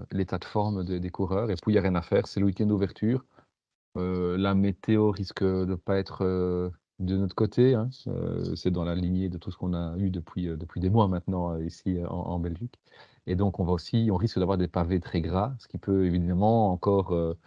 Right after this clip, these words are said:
tout chambouler et, euh, et, et venir, euh, offrir une course spectaculaire, euh, à tout, euh, à tous les niveaux.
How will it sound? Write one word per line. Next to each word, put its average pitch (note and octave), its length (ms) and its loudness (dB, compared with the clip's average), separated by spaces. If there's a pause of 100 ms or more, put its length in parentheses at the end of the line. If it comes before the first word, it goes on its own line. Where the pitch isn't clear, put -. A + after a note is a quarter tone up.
(520)
tout D#3 120 8
chambouler B2 840 10
et, G2 180 0
euh, F2 260 0 (200)
et, E2+ 440 -2
et - 20 -2
venir, F#2+ 460 0
euh, E2+ 400 0
offrir G2 360 0
une F2 120 2
course - 260 -6
spectaculaire, G2+ 880 0
euh, E2+ 240 0 (600)
à F#2 120 -2
tout, A#2 300 4
euh, F#2+ 180 4
à G#2 80 0
tous C3 120 4
les A#2+ 80 10
niveaux. A#2 340 6